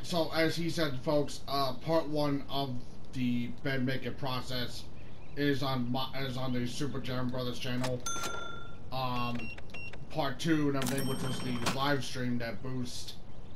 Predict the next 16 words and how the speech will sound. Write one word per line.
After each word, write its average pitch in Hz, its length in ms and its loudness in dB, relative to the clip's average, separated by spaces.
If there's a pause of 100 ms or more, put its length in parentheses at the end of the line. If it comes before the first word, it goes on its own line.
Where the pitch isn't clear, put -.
(460)
um, 117 500 -2
did 127 200 0
and 123 100 0
everything 120 340 0
for 139 260 0
the 127 240 0
putting 123 300 0
the 120 60 -2
bed 120 220 -2
together, 120 400 -2 (140)
is 120 120 -2
actually 123 340 -2
on 113 220 -4 (160)
his 139 220 0
channel, 98 380 -4
so. 101 480 -4